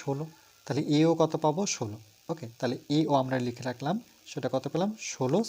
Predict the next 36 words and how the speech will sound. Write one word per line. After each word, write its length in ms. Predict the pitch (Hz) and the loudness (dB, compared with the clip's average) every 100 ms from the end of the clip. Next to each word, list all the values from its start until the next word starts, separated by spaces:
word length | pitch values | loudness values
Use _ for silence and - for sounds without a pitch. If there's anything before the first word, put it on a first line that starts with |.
| - | -4
সেমি। 260 | 113 110 - _ _ _ _ _ - | -6 -6 -16 _ _ _ _ _ 0
ক্লিয়ার 220 | 185 190 185 | 4 6 4
হয়েছে? 220 | 180 - 220 - - - _ _ | 2 -4 -10 -14 -20 -20 _ _
মানে 120 | 127 135 143 | -6 0 2
এসি 200 | 160 214 170 | 4 2 6
যা 80 | 156 147 | 6 6
থাকবে 200 | 135 175 | 0 -2
সেটাকে 220 | 175 156 156 | 0 0 2
দুই 180 | 131 131 | 2 2
দিয়ে 100 | 156 127 | 2 0
ভাগ 100 | 120 | 0
করলে 160 | 165 202 151 | 0 2 4
তার 120 | 151 120 | 4 2
অর্ধেক। 260 | 110 107 117 - _ _ _ | -2 -4 -12 -14 _ _ _
দেখো 220 | 123 120 147 143 | -10 -6 -2 0
এটাও 220 | 143 175 185 | 4 4 2
ষোলো, 180 | 196 226 196 | 4 6 6
এটাও 180 | 131 120 - | 4 -2 -4
ষোলো, 140 | 117 120 | -12 -6
তাহলে 140 | 127 | -4
ষোলো, 140 | - 160 | 0 0
ষোলো 120 | 190 170 | 0 -2
যোগ 100 | 175 | -2
করলে 140 | 180 175 | 2 4
আবার 120 | 165 175 | 4 4
কত? 100 | 175 196 160 | 2 4 4
বত্রিশ 300 | 160 160 165 - | 4 2 -2 -2
পাচ্ছি। 280 | 151 - - - _ _ _ _ _ _ | -4 -6 -14 -18 _ _ _ _ _ _
ওকে, 180 | 196 175 120 - - - - | 0 0 -4 -12 -20 -10 2
আমরা 180 | 147 175 151 | 6 8 8
বিডিটা 320 | 175 190 139 | 8 6 6
বের 120 | 127 113 | 4 0
করব। 160 | 113 110 - - - - | -4 -6 -10 -20 -20 2
তাহলে 160 | 170 185 | 6 8
দেখো 160 | 180 226 269 - _ _ _ _ _ - | 8 4 2 -12 _ _ _ _ _ 2
রম্বসের 520 | 143 160 196 214 240 | 10 10 10 4 4